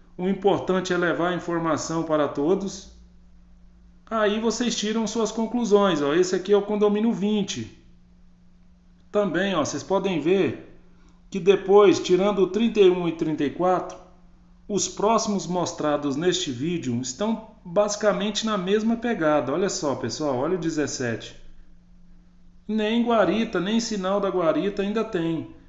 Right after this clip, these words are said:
Quer dizer, tá bem mais atrasado do que os outros. Mas vamos em frente, né? É, é o, vamos se dizer, é uma fila, né?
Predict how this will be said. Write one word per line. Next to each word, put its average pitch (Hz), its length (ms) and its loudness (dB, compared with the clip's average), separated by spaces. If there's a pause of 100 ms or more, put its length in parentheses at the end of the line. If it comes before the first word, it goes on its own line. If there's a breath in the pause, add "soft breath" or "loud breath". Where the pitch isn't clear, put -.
Quer 180 160 -2
dizer, 151 340 0
tá 175 140 -2
bem 151 640 -2
mais 214 200 0
atrasado 165 580 0
do 190 60 -8
que 208 120 -2
os 208 120 2
outros. 165 540 -2 (1300)
Mas 196 180 2
vamos 190 260 0
em 262 80 6
frente, 247 520 0
né? 180 200 0 (720)
É, 135 920 -4
é 151 120 -4
o, 147 220 -4
vamos 151 320 -2
se 202 100 -4
dizer, 160 380 2
é 156 60 6
uma 196 200 4
fila, 208 460 4
né? 175 280 -2